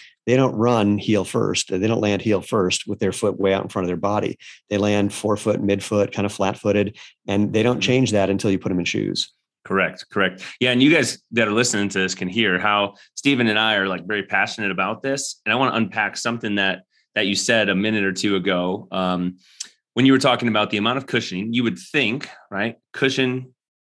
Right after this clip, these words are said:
Speaker 2: should be better, and it's marketed as such, that cushion
Speaker 1: Right.
Speaker 2: will make the impact less. But what we know from running related, even walking re-, related literature, is that our foot has a ton of sensory receptors and nerve endings in it.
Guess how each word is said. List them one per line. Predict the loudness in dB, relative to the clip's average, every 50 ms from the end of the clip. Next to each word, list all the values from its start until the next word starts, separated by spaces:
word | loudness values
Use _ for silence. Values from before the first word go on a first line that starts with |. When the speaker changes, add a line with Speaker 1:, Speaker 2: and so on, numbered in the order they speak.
| _ _
Speaker 2:
should | -10 -4 -2 0 2
be | 2 2 2
better, | 2 0 0 -2 -4
and | -6 -4 -2 -2
it's | -2 0
marketed | 0 0 0 0 0 -4 -4 -4
as | -4 -6 -6 -6 -4
such, | -4 -6 -6 -8 -12 -10 -4 -4
that | -4 -4 -4 -2
cushion | 0 0 2 2 2 2 2
Speaker 1:
Right. | 0
Speaker 2:
will | -2 -2
make | 0 0 -2 -2 -2
the | -4 -4 -2 0
impact | -2 -2 0 0 -2 -4 -4 -4 -6
less. | -6 -6 -6 -8 -12 -16 _ _ _
But | -2 -2 0 -2 -2 -4 -8 -18 _ -20 -20 -20 -20 _ _
what | -4 -2 0
we | 0 0 2
know | 2 2 2 2 2 0 0 -2
from | -4 -4 -4 -2 0
running | 0 0 0 0 0
related, | -2 -2 -2 0 0 0 0 0 -2 -4 -4
even | -6 -6 -6 -4 -2
walking | 0 -2 -2 -2 -4 -4 -2
re-, | -2 -2 -2 -4 -6 -10 _
related | -8 -4 -2 -2 0 0 0 0 0 0 -2 -4 -8 -12 _ -2
literature, | -2 -2 -2 -2 -4 -8 -10 -10 -12 -14 -16 _ -20 -20 -20 -20 -10 _
is | -2 0 2
that | 2 2 0 0 -2
our | 0 2 2 2 0
foot | -2 -4 -2 -2 -2 -2 -4 -8 -12 -12 _ _
has | -4 -2 0 0 0 -2 -4 -6 -12
a | -12 -12
ton | -12 -10 -6 -2 0 2 2 2 2 2
of | 0 0
sensory | -2 -4 -4 -4 -4 -4
receptors | -2 -2 -2 -4 -4 -4 -4 -4 -4 -4 -2
and | -2 0
nerve | 0 0 0
endings | -2 -2 -2 -2 -4 -4 -8
in | -10 -12 -14
it. | -14